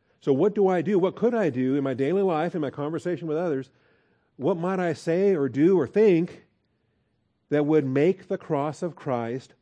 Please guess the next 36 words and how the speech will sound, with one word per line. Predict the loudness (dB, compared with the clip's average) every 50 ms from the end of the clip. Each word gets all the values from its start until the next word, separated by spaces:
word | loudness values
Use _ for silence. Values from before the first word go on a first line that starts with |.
| _ _ -18
void? | -14 -8 -4 -2 -2 0 -2 -4 -6 -8 -12 -16 -18 -20 _ _ _ _ _ _ _ _ _ _ _ _ _ _ _ _ _ _ _ _ _ _ _ _ _ _ _ _ _ _ _ _ _ _ _ _ _ _ _ _ -20
<laughs> | -20 -20 -20 -20 _ _ _ _ _ _ _ _ _ _ _ _ _ _ _ _ -14
Well, | -12 -10
how | -8 -8
about | -6 -6 -6
if | -6 -6
I | -8
tell | -8 -6 -6 -6
a | -6 -6
sinner | -8 -8 -8 -6 -6 -6
that | -6 -6 -8 -8 -10 -12
God's | -10 -10 -8 -8 -8
okay | -10 -8 -8 -8 -8
with | -8 -10
their | -12 -14 -16
sin? | -16 -18 -20 -20 -20 -20 _ _ _ _ _ _ _ _ _ _ _ _ _ _ _ _ _ _ _ _ _ _ _ _ _ _ _ _ _ _ _ _ _ _ _ _ -8
What | -6 -4
if | -4
I | -4 -4
tell | -4 -4 -4 -4
an | -4 -4
unrepentant | -4 -2 0 0 0 0 -2 -4 -6 -6 -8 -10
sinner | -6 -4 -4 -4 -2 -4 -4
that, | -4 -4 -4 -4
well, | -4 -2 -2 -4
it's | -6 -6
okay, | -8 -8 -8 -10 -8 -8
love | -8 -6 -8 -8
is | -10 -10 -12
love? | -12 -14 -14 -18 -20 _ _ _ _ _ _ _ -20
<laughs> | -20 -20 -20 -20 _ _ _ _ _ _ _ _ _ _ _ _ _ _ _ _ _ _ _ _ _ _ _ _ _ _ _
What | -4 -2 0 0
if | 0 -2
I, | -2 -4 -4 -6 -8 -16 -18 -10
I | -6
mean, | -2 -2 -2 -2 -4